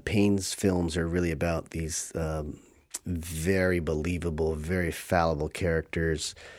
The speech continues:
um, living very real lives, but introducing a lot of humor and whimsy to them. Um, and I think, uh, for me, just not, just being from a different culture and a different era, it was so much harder to identify myself with,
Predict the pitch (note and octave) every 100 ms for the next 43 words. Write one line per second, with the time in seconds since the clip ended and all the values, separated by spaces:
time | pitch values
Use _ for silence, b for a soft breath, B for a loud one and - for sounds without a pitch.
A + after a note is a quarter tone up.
0 | B - D#2+ D#2 E2 F2 F2 D#2 F2+ F2
1 | E2+ E2+ D#2+ E2 D#2+ E2 C#2 - _ -
2 | F2 F2 E2 D#2+ D2+ C#2 - E2+ D2+ D2
3 | C#2+ E2 E2+ D#2+ D2+ - D#2+ D2+ D2+ D2
4 | B B B B - F2 D2 D2 D#2 _
5 | _ _ _ _ _ - - E2+ E2+ -
6 | G2+ F2 F#2+ E2 D#2 C#2 _ _ _ -
7 | A2 F#2+ F#2 A2+ A#2+ G#2 F2 - _ _
8 | _ _ - A#2 A2 A2 G#2 F#2 - A2+
9 | - G2+ F#2 - G2 F#2 G#2 G#2 F2+ -
10 | G2+ F#2+ F2+ F2 F#2+ F2 E2 - G2 F#2+
11 | E2+ - - - G2+ F#2 - F#2+ F2+ F2
12 | - F#2 E2+ D#2+ F2 F2+ F2 - E2+ E2+
13 | E2 - F2+ D#2+ - F2 E2+ D2